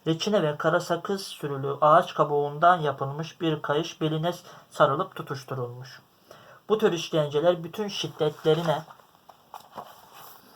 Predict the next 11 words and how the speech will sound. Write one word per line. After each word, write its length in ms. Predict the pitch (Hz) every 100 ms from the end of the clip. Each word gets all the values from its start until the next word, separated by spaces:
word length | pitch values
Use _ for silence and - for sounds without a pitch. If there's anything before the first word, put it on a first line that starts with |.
| - - - - _ _ _ _ _ _
karşın 480 | - 160 147 190 180
güçlü 340 | 170 170 214
bir 80 | 208
adamın 440 | 156 139 143 170 170
ne 120 | 185
ölümüne 480 | 165 147 143 165 170
ne 140 | 165
de 140 | 170
bilincini 440 | 165 160 156 170 165
yitirmesine 600 | 151 - 143 139 - 160
neden 300 | 151 160